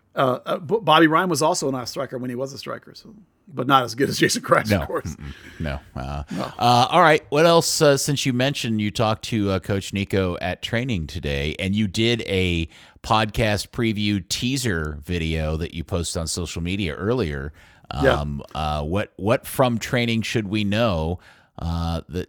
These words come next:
Speaker 2: uh, that you promised to tell all of us?
Speaker 1: Well, do you wanna know? Do you wanna start with the player that was surprisingly good? People, people thought had, thought that was fun, I think,
Speaker 2: Uh,
Speaker 1: actually.
Speaker 2: can I take a guess?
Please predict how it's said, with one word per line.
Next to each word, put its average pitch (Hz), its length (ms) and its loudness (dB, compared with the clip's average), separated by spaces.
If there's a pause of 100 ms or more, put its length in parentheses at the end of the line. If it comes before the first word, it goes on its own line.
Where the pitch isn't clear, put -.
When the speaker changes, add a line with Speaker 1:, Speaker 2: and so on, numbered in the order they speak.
Speaker 2:
uh, 90 180 -4
that 85 180 -6
you 95 100 -4
promised 104 460 -4
to 104 80 -6
tell 117 240 -4
all 64 180 -6
of 52 100 -12
us? - 340 -10 (380)
Speaker 1:
Well, 147 200 8
do 143 80 4
you 156 100 4
wanna 160 220 2
know? 151 240 -4
Do 139 60 -6
you 143 40 -2
wanna 147 80 -2
start 156 300 4
with 135 140 2
the - 80 -2
player 143 220 2
that 139 120 -2
was 123 100 -2
surprisingly 131 580 -2
good? 127 380 -2
People, 131 340 -6 (140)
people 131 220 -2
thought 123 220 -2
had, 120 240 -8
thought 117 160 -6
that 131 100 -6
was - 160 -10
fun, 127 200 -8
I 113 60 -10
think, 110 180 -12
Speaker 2:
Uh, 117 40 -8
Speaker 1:
actually. 95 320 -2
Speaker 2:
can 107 80 0
I 95 80 0
take 92 180 -2
a 87 80 -4
guess? 90 540 -4